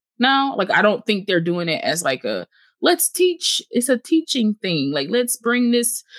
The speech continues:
something that you didn't know, let's bring it to the screen so you," 'cause that's how I learned a lot of stuff. It wasn't, like, really in school. It was like, I watched this movie that had somebody that they said was accurate. I'm like, "Mm, I don't believe you." And I would go and check it out. And now, like, I just,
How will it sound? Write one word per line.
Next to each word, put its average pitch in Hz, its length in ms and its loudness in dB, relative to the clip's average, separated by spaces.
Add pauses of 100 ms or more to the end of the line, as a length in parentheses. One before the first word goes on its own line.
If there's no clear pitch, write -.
(120)
something 302 240 4
that 262 140 4
you 277 80 6
didn't 226 220 0
know, 226 180 4
let's 208 180 0
bring 208 200 -4
it 202 80 -4
to 208 100 -4
the 180 60 -6
screen 190 320 -6
so 190 80 -8
you," 175 80 -8
'cause 196 100 2
that's 302 140 4
how 247 180 4
I 240 40 4
learned 208 300 2
a 160 40 2
lot 175 180 2
of 170 80 -2
stuff. 170 320 0
It 156 100 0
wasn't, 208 340 0
like, 165 160 -2
really 170 260 0
in 156 80 -4
school. 220 320 0
It 170 80 2
was 165 100 -2
like, 160 120 0
I 156 100 2
watched 160 320 0
this 156 160 -4
movie 180 500 2 (500)
that 160 120 4
had 202 320 2
somebody 180 360 2
that 160 140 -2
they 160 140 2
said 185 280 -2
was 170 180 -4
accurate. 185 420 0
I'm 196 120 2
like, 151 200 2
"Mm, 403 420 -10
I 339 220 2
don't 294 160 4
believe 254 280 2
you." 175 120 4
And 180 80 0
I 180 80 4
would 180 140 0
go 196 160 2
and 190 80 -4
check 202 140 -4
it 180 80 4
out. 175 180 2
And 156 140 -2
now, 165 320 2
like, 151 120 2
I 147 100 0
just, 180 200 -8